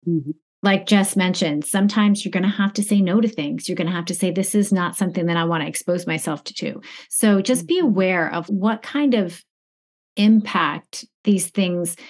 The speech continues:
Speaker 2: have on you. Were you having a great day until you saw that, that social media post?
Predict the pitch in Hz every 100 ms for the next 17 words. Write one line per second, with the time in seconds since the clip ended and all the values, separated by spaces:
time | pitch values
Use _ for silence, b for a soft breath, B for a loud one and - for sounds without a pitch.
0 | B B _ - - 190 196 180 170 156
1 | 151 180 214 247 247 226 208 202 170 196
2 | 180 185 185 160 - 170 165 190 202 202
3 | 208 202 196 - 202 185 - 208 208 190
4 | 214 202 - - - - -